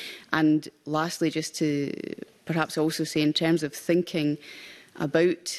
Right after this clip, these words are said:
uh, these topics going forward, just to stress again what many have said, that it's important to not think of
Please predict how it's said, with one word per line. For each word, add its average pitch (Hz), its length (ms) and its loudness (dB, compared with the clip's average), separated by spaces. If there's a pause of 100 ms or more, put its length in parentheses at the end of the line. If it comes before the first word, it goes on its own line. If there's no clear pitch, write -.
(120)
uh, - 400 -12
these 156 140 2
topics 165 400 0
going 156 280 4
forward, 160 480 2 (100)
just 160 140 -6
to 170 60 -4
stress 170 340 0
again 151 300 2
what 147 100 -2 (140)
many 160 240 4
have 143 100 -10 (120)
said, 156 300 4
that 147 140 0
it's - 200 -4
important 180 500 2 (180)
to 160 80 2 (460)
not 170 200 4 (160)
think 185 220 4 (100)
of 151 360 0